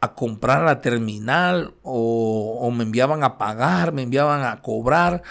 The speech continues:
eh, porque mi mamá tenía mucha gente que, que le debía y eran listas las que se hacían. Eh, "Fulano me debe tanto de, de tal producto, anda a cobrar, anda a hacer esto".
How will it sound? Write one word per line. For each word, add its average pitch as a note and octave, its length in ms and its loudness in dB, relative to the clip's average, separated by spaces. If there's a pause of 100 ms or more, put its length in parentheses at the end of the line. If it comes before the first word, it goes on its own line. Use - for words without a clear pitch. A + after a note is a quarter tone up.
(320)
eh, A#2+ 360 2
porque B2+ 220 -2
mi C3 100 0
mamá B2 300 -2
tenía C#3+ 300 -2
mucha D3+ 280 -4
gente D3+ 340 -4
que, A#2+ 360 -2
que D3 100 -2
le E3+ 140 2
debía F3+ 540 2 (420)
y C3+ 160 2
eran D#3 260 4
listas D#3+ 340 4
las B2 160 -2
que A2+ 120 -6
se A#2 120 -4
hacían. C3 440 0 (920)
Eh, B2 540 4
"Fulano D3+ 640 0 (280)
me B2+ 160 -4
debe D#3 200 0
tanto F#3+ 760 2 (280)
de, A#2+ 640 0
de A#2 100 0
tal D#3 220 0
producto, D#3+ 720 2 (380)
anda B2+ 220 0
a C#3 60 -6
cobrar, D3 640 2
anda B2 180 -4
a - 20 -4
hacer C3+ 260 0
esto". E3+ 400 -4